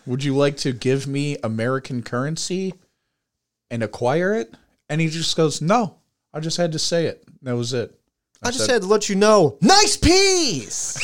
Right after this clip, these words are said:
Speaker 1: <laughs> And that's it.
Speaker 2: You even got,
Speaker 1: I
Speaker 2: you even got his age into that impression that you did. Like, I know that he's fifty plus.
Speaker 1: Yeah.
Speaker 2: From, like, that was good.
Speaker 1: I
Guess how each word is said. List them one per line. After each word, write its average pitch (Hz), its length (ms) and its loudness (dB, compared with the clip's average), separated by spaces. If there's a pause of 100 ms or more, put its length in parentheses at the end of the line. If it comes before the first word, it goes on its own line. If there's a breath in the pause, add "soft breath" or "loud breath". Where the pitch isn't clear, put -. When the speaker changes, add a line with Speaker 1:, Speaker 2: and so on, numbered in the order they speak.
Speaker 1:
<laughs> 214 100 0
And 220 80 4
that's 190 300 2
it. 214 240 4
Speaker 2:
You 180 200 2
even 233 280 4
got, 196 340 6
Speaker 1:
I 190 60 -4
Speaker 2:
you 233 140 2
even 220 240 0
got 190 280 2
his 156 460 -4 (380)
age 156 500 -2
into 147 300 -4
that 123 240 0
impression 123 560 -4
that 107 140 -6
you 123 100 0
did. 113 240 -2
Like, 127 160 0
I 143 100 2
know 151 360 2
that 131 120 0
he's 123 300 -4
fifty 123 400 -6
plus. 113 340 -4
Speaker 1:
Yeah. 127 220 2
Speaker 2:
From, 123 180 -8
like, 135 300 -4 (160)
that 160 100 -4
was 170 160 -2
good. 139 140 0
Speaker 1:
I 214 380 2